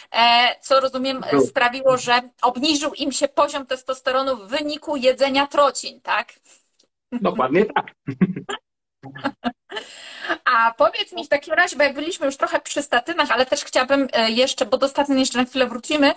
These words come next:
Speaker 1: przy przeroście prostaty, no bo wiesz, e, taka współczesna medycyna uważa, że przerost prostaty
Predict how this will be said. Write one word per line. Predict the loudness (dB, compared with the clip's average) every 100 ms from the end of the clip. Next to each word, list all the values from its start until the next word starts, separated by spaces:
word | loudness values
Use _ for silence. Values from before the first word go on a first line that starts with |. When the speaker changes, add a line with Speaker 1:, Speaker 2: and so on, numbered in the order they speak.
| -2 -18 -8
Speaker 1:
przy | -6
przeroście | -2 2 2 2 -4
prostaty, | -6 -4 -2 0 0 0 -4 -4
no | -4 0
bo | 4 4 4 -6 -16 -4
wiesz, | 2 2 0 -2
e, | 2 4 4 0 -6 -6
taka | 0 2
współczesna | 0 -2 -6 -4 -8 -4 0
medycyna | 0 0 0 0 2 0 0
uważa, | 2 2 2
że | 0
przerost | 2 2 2 0
prostaty | -2 -2 0 0 -2 -2